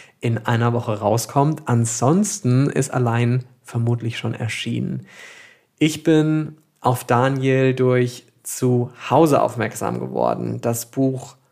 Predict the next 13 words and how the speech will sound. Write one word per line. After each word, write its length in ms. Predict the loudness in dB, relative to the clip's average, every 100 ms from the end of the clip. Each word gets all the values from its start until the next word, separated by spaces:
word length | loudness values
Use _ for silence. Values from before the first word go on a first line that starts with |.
| _
das 180 | -12 -4
er 60 | -4
geschrieben 540 | -4 -6 -6 -4 -2
hat, 220 | -2 -4 -8
vor 560 | -12 -2 2 2 0
Allein. 580 | -2 -2 -2 -2 -2 -4 -6 -20 -20 -20 _ 0
Und 300 | 2 2 -2 _ _ -2
das 380 | 0 0 -4
Buch 360 | -6 -2 -2 -2
ist 380 | 0 0 0 0
ja 260 | 0 0
eine 460 | 0 0 2 4 2
Suche 840 | 0 0 2 0 2 4 6 4